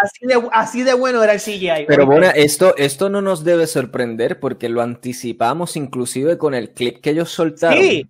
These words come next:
Speaker 2: hace, hace unas semanas del estreno. Ellos
Speaker 1: ¿Y qué yo te
Speaker 2: soltaron
Speaker 1: dije
Speaker 2: un
Speaker 1: cuando
Speaker 2: clip.
Speaker 1: vi ese clip?
Speaker 2: Correcto, e-,
Speaker 1: Sí.
Speaker 2: ese clip, eso fue una crónica de una porquería anunciada, ¿entiendes? Se veía malísimo los efectos ahí. Tú tenías a la actriz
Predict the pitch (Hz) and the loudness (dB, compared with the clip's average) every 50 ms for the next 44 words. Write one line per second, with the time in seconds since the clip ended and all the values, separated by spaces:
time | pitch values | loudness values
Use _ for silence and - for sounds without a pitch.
0 | _ - - 123 127 - - 156 151 - 123 127 - - 143 151 160 165 160 - | _ -4 -2 -2 -2 0 0 -2 0 2 0 0 0 0 -2 0 0 -2 -2 -2
1 | - 175 165 170 170 165 165 160 147 139 151 147 160 156 156 - - 180 170 143 | -2 -2 0 0 0 0 -2 -2 -2 0 0 0 0 0 -4 -2 -2 -2 -2 0
2 | 131 120 113 113 120 127 - 226 233 262 277 254 - - 277 285 294 - 277 262 | -2 -2 -2 -2 -2 -4 -4 -4 -2 -2 0 0 2 2 4 4 2 2 0 -2
3 | 262 247 233 247 247 247 - 262 254 247 247 269 320 370 381 _ _ - - - | -2 0 0 0 -2 -2 -4 -8 -8 -6 -6 -4 -4 -6 -6 _ _ -20 -20 -20
4 | _ _ _ _ _ _ - - 127 120 - - 120 127 139 135 - 156 131 85 | _ _ _ _ _ _ -6 -4 -4 -4 -2 -2 -4 -4 -4 -4 -4 -4 -2 -2
5 | 104 127 120 - 123 127 123 - - 160 156 147 - - 151 160 175 180 - - | 0 -2 -2 -2 -2 -4 -4 -2 0 -2 -2 -2 -2 -4 -4 -2 -2 -4 -4 -6
6 | 127 131 - 147 139 - 156 156 170 175 175 165 151 - 143 135 135 143 165 175 | -6 -6 -4 -6 -4 -2 0 0 0 0 -2 -4 -4 -4 -2 -2 -2 -2 -4 -6
7 | - 170 170 160 147 135 127 127 123 139 151 160 160 160 - 143 139 135 - - | -4 -2 -2 -2 0 -2 -2 -4 -4 -4 -4 -4 -4 -4 -4 -4 -4 -6 -6 -4
8 | 123 113 117 123 139 156 156 139 123 117 113 - - 107 104 139 147 117 107 101 | -4 -2 0 0 -2 -2 -2 -4 -6 -8 -8 -10 -6 -2 0 0 0 -2 -4 -6
9 | - - 120 135 123 110 - - 131 123 120 120 113 110 110 110 123 156 180 180 | -8 -8 -8 -8 -8 -8 -6 -4 -2 0 0 0 0 -2 -2 -2 0 0 0 0
10 | 180 180 175 165 151 135 113 107 90 92 107 127 165 - - - 151 135 113 113 | -2 -4 -4 -2 0 0 0 -2 -2 -4 -6 -6 -6 -6 -6 -8 -6 -4 -4 -2
11 | 113 123 113 - - 117 - - - 160 165 147 143 151 170 175 - 135 123 107 | -2 -2 -2 -4 -6 -8 -8 -4 -4 -2 0 0 0 0 0 -2 -2 -4 -4 -6
12 | 123 127 139 151 165 170 170 175 156 151 139 123 - _ - 120 120 147 - - | -6 -4 -4 -4 -4 -4 -4 -2 -2 0 0 -2 -2 _ -12 -8 -8 -6 -8 -8
13 | - | -12